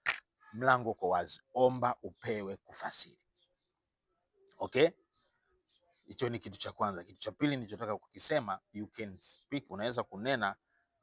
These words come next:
unaweza kuomba katika roho na unaweza kuimba katika roho. So, nilicho-, nilivyotoa mfano kunena kwa lugha, nasema tu,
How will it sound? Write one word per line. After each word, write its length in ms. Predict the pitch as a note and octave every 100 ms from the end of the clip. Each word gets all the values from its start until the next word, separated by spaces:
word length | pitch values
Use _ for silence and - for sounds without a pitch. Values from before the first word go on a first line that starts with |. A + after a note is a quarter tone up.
| _
unaweza 280 | G2+ A#2+ A#2
kuomba 520 | - F#2 C3+ C#3+ C3
katika 340 | A#2 - A#2
roho 240 | B2 C#3+ D#3+ _ -
na 100 | G#2
unaweza 420 | G#2 A#2 A#2+ G2+
kuimba 800 | - G#2+ A2 C#3 D3 B2 F#2+ - - - _
katika 400 | - D#2+ - D2
roho. 200 | - G1+ _ _ - - -
So, 260 | - G#2+ F#2 - -
nilicho-, 460 | B2+ B2 B2 C3 G#2
nilivyotoa 440 | A#2+ A2+ A#2 F3+
mfano 360 | D3+ B2 C3+ A#2+
kunena 460 | - G#2 B2+ D3 A#2+
kwa 100 | A#2+
lugha, 180 | A2+
nasema 380 | G#2+ G2+ - G#2+
tu, 180 | - A2